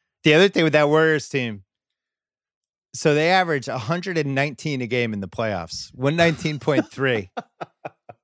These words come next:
Speaker 1: They give up one oh five point eight. So they're, like, thirteen and a half points a game for the playoffs, which is unheard of, basically.
Speaker 2: And they're
Speaker 1: Apo-
Speaker 2: sick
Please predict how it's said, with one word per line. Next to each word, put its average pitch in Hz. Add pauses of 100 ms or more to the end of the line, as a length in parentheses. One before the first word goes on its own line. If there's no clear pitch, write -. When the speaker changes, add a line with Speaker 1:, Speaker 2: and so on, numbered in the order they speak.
(1400)
Speaker 1:
They 156
give 180
up 190
one 160
oh 185
five 151
point 135
eight. 127 (1400)
So 170
they're, 160
like, 170
thirteen 185
and 180
a 160
half 147
points 143
a 123
game 117 (140)
for 156
the 117
playoffs, -
which -
is 131 (160)
unheard 156
of, 101
basically. 107 (220)
Speaker 2:
And 208
they're 226
Speaker 1:
Apo- -
Speaker 2:
sick 262